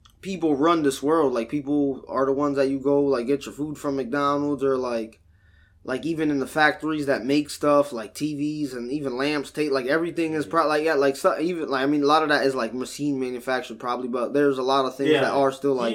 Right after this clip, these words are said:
Speaker 2: Hu-, humans.
Speaker 1: human made and stuff like that. Even the, the stuff that makes the stuff is made by
Speaker 2: It's made,
Speaker 1: people.
Speaker 2: yeah, yeah.
Speaker 1: I mean, at some point, a human has to,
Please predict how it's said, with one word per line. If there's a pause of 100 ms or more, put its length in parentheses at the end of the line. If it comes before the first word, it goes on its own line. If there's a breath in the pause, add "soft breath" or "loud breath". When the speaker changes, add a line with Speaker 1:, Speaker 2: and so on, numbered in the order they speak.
Speaker 2:
Hu-,
humans.
Speaker 1:
human
made
and
stuff
like
that.
Even
the, (180)
the (200)
stuff
that
makes (160)
the
stuff
is
made
by
Speaker 2:
It's
made,
Speaker 1:
people.
Speaker 2:
yeah,
yeah.
Speaker 1:
I
mean, (180)
at
some
point,
a
human
has
to,